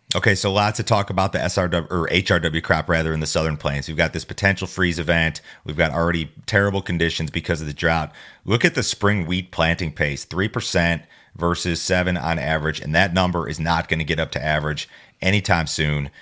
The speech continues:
given the weather issues that you've got up north. So you have issues on multiple fronts in regard to multiple classes,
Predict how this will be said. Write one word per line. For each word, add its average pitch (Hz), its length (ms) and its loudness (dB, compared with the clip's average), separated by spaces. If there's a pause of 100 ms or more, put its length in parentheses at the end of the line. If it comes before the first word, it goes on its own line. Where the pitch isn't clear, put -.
(160)
given 82 240 0
the 80 80 2
weather 82 320 2
issues 78 360 -2
that 80 220 -2
you've 82 100 -6
got 78 180 0
up 71 100 -4
north. 76 340 -2
So - 100 -4
you 90 180 0
have 98 300 2 (300)
issues 101 460 0
on 82 220 0
multiple 90 460 0
fronts 80 600 -2
in 80 200 0
regard 82 340 0
to 82 80 -6
multiple 82 480 -2
classes, 85 680 0